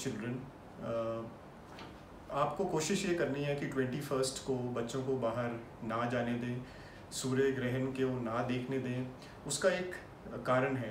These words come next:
very important reason। सूर्य ग्रहण होता क्या है कि basically the moon is going around the earth and, uh, is at one point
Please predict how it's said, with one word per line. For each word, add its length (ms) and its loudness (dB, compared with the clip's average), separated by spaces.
very 220 0
important 400 0
reason। 320 -4
सूर्य 240 2
ग्रहण 280 4
होता 300 2
क्या 160 4
है 200 2
कि 140 -2
basically 480 0
the 100 4
moon 340 4
is 180 2
going 280 2
around 300 2
the 60 -2
earth 240 -2
and, 160 -2
uh, 260 -2
is 80 -2
at 100 -4
one 280 6
point 340 2